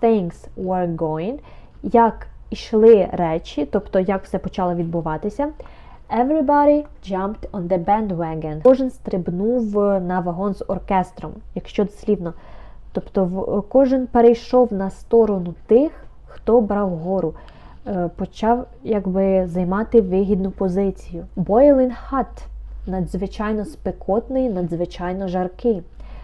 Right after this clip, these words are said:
Наприклад, it was a boiling hot morning.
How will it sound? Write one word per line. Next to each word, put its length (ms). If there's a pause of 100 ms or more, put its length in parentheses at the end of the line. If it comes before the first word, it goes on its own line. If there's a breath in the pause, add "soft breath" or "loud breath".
(120 soft breath)
Наприклад, 520 (460 soft breath)
it 260
was 320
a 200
boiling 480 (180)
hot 160 (220)
morning. 460